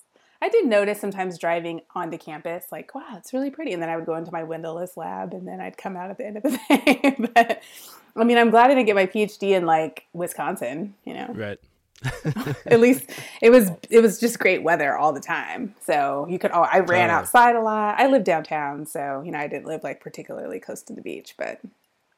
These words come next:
Speaker 1: yeah. It was an interesting time in my life.
Speaker 2: Maybe, uh, besides finding the couple common connections, uh,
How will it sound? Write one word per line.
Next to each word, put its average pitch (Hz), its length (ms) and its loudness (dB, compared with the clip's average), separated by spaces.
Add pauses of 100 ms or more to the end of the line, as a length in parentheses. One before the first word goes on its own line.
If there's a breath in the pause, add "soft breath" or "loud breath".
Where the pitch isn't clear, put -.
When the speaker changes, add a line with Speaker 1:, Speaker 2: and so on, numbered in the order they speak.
(360)
Speaker 1:
yeah. 160 220 -6 (640 loud breath)
It - 20 -4
was 254 100 -2
an 208 80 -2
interesting 165 500 -8
time 151 260 -12
in 147 80 -12
my 147 140 -12
life. 143 280 -14 (140)
Speaker 2:
Maybe, 208 520 0
uh, 147 520 2 (240)
besides 147 580 -4 (380)
finding 165 400 4
the 143 100 0
couple 156 420 0 (280)
common 151 320 2
connections, 156 420 -4
uh, 120 160 -2